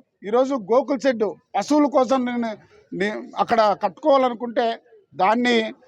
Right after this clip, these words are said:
మీరు ఇలాగా దౌర్జన్యం చేసి అన్నీ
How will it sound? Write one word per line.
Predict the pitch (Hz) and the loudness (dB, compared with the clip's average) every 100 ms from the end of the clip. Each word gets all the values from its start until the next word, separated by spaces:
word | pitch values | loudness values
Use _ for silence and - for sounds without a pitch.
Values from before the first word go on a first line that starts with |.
| _ _ 170 | _ _ -2
మీరు | 202 220 | 0 2
ఇలాగా | 208 208 214 185 139 _ _ _ _ _ - - - 160 | 2 4 2 2 -2 _ _ _ _ _ -20 -20 -12 0
దౌర్జన్యం | 202 226 277 269 254 | 0 2 2 2 2
చేసి | 247 240 277 254 - _ _ _ 170 | 0 0 -2 -4 -8 _ _ _ -2
అన్నీ | 240 | 2